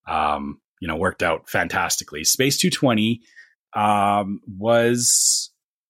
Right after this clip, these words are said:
uh, by and far the best meal that we had while we were there.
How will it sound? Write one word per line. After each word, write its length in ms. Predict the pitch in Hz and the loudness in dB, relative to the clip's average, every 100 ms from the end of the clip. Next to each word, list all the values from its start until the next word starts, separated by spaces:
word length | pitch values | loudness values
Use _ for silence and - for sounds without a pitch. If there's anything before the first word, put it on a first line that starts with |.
| _ | _
uh, 120 | 120 | -10
by 300 | 127 98 131 | -4 2 2
and 180 | 143 139 | 2 0
far 320 | - 120 113 | 2 2 2
the 100 | 110 | 2
best 380 | 98 104 104 - | 0 0 0 0
meal 340 | 98 95 98 95 | 0 0 -2 -4
that 140 | 90 | -8
we 120 | 92 | -10
had 540 | - - 85 90 92 - - | -6 -2 0 0 -2 -10 -10
while 160 | 85 82 | -10 -8
we 120 | 80 | -10
were 120 | 76 | -10
there. 400 | 71 76 123 | -4 -2 -2